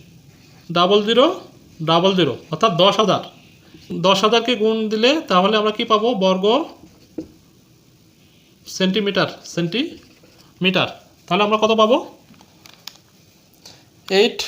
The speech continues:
পয়েন্ট ওয়ান এইট গুণ দশ হাজার equal to আমরা পাবো এইট ওয়ান একাশি হাজার আটশো অষ্টাশি।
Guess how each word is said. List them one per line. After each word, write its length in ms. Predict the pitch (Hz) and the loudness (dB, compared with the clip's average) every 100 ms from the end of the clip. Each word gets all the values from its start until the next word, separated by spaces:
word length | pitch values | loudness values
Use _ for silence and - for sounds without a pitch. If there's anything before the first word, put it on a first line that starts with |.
| - 202 | -2 4
পয়েন্ট 400 | 202 226 254 - - 170 165 | 6 6 2 -6 -8 -2 4
ওয়ান 280 | 185 202 247 294 - _ _ _ - 180 | 6 6 2 -8 -18 _ _ _ -8 -2
এইট 240 | 196 240 - - _ - _ _ _ - _ _ _ _ _ _ _ _ _ _ _ _ _ _ - | 0 -2 -8 -18 _ -20 _ _ _ -20 _ _ _ _ _ _ _ _ _ _ _ _ _ _ 0
গুণ 220 | 185 190 247 - - _ _ _ _ - - 170 | 4 4 2 -10 -20 _ _ _ _ -20 -10 0
দশ 100 | 170 185 | 2 2
হাজার 200 | 160 123 - - _ _ _ _ _ _ _ _ _ _ _ - | 2 0 -4 -20 _ _ _ _ _ _ _ _ _ _ _ -10
equal 240 | 175 202 | -2 2
to 40 | 208 | 4
আমরা 120 | 208 208 | 2 2
পাবো 180 | 190 247 - - _ _ - 170 | 4 2 0 -12 _ _ -6 0
এইট 240 | 185 220 - - - _ _ _ _ _ _ - _ | 0 0 -4 -12 -14 _ _ _ _ _ _ -20 _
ওয়ান 260 | 170 175 196 247 - - _ - 156 | 0 4 2 0 -10 -20 _ -8 -4
একাশি 300 | 190 175 202 | -2 -2 0
হাজার 160 | 202 196 | 2 2
আটশো 260 | 175 - 214 285 - - - _ _ _ - - | 2 0 -4 -4 -8 -20 -20 _ _ _ -18 -8
অষ্টাশি। 420 | 151 - 165 - | -8 -4 -4 -4